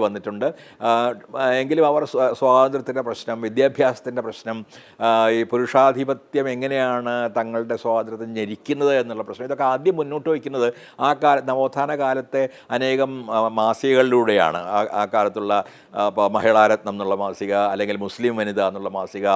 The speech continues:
രസികരഞ്ജിനി എന്ന മാസിക, വിദ്യാവിനോദിനി എന്ന മാസിക, ഇങ്ങനെയുള്ള അനേകം പ്രസിദ്ധീകരണങ്ങളിലൂടെയാണ് അന്ന് കേരളത്തിലെ സ്ത്രീകൾ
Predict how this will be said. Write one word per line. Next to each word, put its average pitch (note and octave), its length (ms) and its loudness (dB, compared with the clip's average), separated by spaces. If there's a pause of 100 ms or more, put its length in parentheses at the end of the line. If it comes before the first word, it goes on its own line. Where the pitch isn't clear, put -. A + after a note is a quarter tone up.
(380)
രസികരഞ്ജിനി A#2 800 0
എന്ന G2 120 -6
മാസിക, G2 400 -4 (220)
വിദ്യാവിനോദിനി A2+ 640 4
എന്ന G2+ 120 -2
മാസിക, G#2 160 -6
ഇങ്ങനെയുള്ള F3+ 300 0 (340)
അനേകം C#3+ 320 0
പ്രസിദ്ധീകരണങ്ങളിലൂടെയാണ് B2 1120 -2 (100)
അന്ന് G2 260 -6 (300)
കേരളത്തിലെ A2 520 2
സ്ത്രീകൾ G2 500 -4